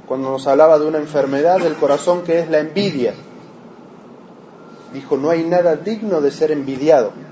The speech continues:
en una persona, excepto aquella persona que Allah le ha dado riqueza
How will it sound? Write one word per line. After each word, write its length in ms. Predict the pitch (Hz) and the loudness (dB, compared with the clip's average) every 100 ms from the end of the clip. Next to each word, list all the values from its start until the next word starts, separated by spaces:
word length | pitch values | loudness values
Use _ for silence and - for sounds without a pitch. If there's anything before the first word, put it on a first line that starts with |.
| - - - - - - - - | -20 -20 -20 -20 -20 -20 -18 -14
en 80 | 120 | -8
una 180 | 127 120 | -4 -4
persona, 420 | 113 - 113 - - - - - - - | -4 -6 -12 -12 -20 -20 -20 -20 -20 -14
excepto 720 | 135 131 - - - 175 127 101 98 - - - - - - - - - - - - - - | -14 -12 -2 0 0 -2 -6 -6 -12 -18 -20 -20 -20 -20 -20 -20 -20 -20 -20 -20 -20 -20 -18
aquella 320 | 120 139 147 | -4 2 2
persona 400 | 147 151 156 156 | 0 -2 0 0
que 80 | 156 | 0
Allah 260 | 147 160 156 | 2 4 6
le 120 | 156 | 4
ha 100 | 156 | 6
dado 280 | 170 170 156 | 6 4 0
riqueza 600 | 151 156 196 226 262 | -4 0 2 2 0